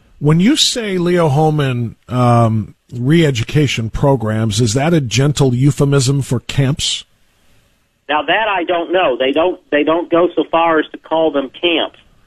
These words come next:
Speaker 2: Uh, but, you know, they use
Speaker 1: Trevor
Speaker 2: these
Speaker 1: Loudon did, though. Trevor Loudon did. In, in, in your piece, uh, uh, Trevor Loudon, author and filmmaker, in your piece on leo hohmann dot com, when
Speaker 2: Right.
Speaker 1: talking about this, he used that word. I wondered if you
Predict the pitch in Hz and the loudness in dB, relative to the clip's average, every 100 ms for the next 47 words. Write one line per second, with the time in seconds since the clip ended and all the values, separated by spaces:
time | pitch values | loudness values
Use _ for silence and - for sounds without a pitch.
0 | _ _ 127 127 117 107 - _ _ _ | _ _ 0 2 2 -2 -8 _ _ _
1 | _ 143 147 143 151 180 160 143 170 277 | _ -4 0 0 0 0 -2 2 2 2
2 | 294 247 262 240 190 147 127 113 104 80 | 0 -4 -4 -4 -4 -4 -4 -6 -6 -8
3 | - 226 247 220 208 196 143 101 80 - | -2 0 2 2 2 2 0 -4 -10 -8
4 | 143 165 160 185 185 160 185 214 175 - | -2 0 2 2 2 2 2 2 0 -2
5 | 226 143 135 - - 147 143 139 131 139 | -2 0 -2 -2 0 2 4 2 2 0
6 | - 190 196 185 175 170 156 143 135 151 | 0 0 2 4 4 4 2 -2 -2 0
7 | 160 135 170 165 139 120 131 135 147 156 | 0 0 2 2 2 2 2 2 2 0
8 | - 160 151 143 143 131 135 131 123 - | 2 2 2 2 2 2 2 -2 -2 -2
9 | 147 135 117 143 139 135 123 120 117 127 | -2 -2 -2 0 0 -2 -2 -2 -2 -2
10 | - - 262 226 220 151 151 135 131 147 | -2 0 2 4 4 4 2 0 2 2
11 | 120 117 127 143 143 123 110 139 131 | 4 2 2 2 2 0 2 2 2